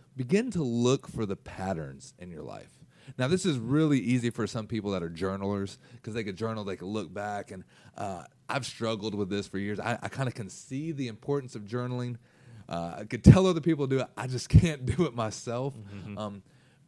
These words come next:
Speaker 1: but with that, with journaling or, or whatever method that you could find to be able to look and see the patterns of, like, "Man, I find that I'm getting more stressed out whenever A, B, and C lines up." I find that there's certain seasons in my life in which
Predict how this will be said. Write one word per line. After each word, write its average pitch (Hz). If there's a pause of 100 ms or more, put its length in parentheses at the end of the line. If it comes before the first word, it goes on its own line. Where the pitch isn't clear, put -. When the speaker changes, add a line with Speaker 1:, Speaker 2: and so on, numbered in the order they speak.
(100)
Speaker 1:
but 131
with 160
that, 98 (320)
with 151
journaling 135
or, 131
or 139
whatever 185
method 156
that 131
you 135
could 107
find 104
to 110
be 123
able 160 (260)
to 123
look 135
and 117
see 131
the 120
patterns 90
of, 90
like, 87 (240)
"Man, 101 (320)
I 107
find 147
that 127
I'm 113
getting 120
more 110
stressed -
out 90
whenever 101 (560)
A, 123
B, 110
and 87
C -
lines 71
up." 69 (340)
I 117
find 151
that 117
there's 117
certain 147
seasons 127
in 110
my 104
life 95
in 104
which 101